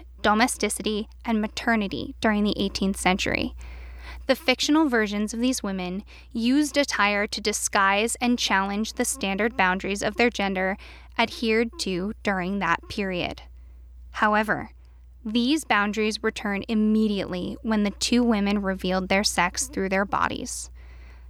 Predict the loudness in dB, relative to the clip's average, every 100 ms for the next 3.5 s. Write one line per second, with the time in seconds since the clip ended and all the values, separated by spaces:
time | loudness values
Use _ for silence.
0 | -12 0 2 2 0 0 2 2 2 2
1 | 2 4 2 2 -2 -2 -2 2 2 2
2 | -6 -2 0 4 4 2 0 0 4 4
3 | 4 0 -2 -4 -8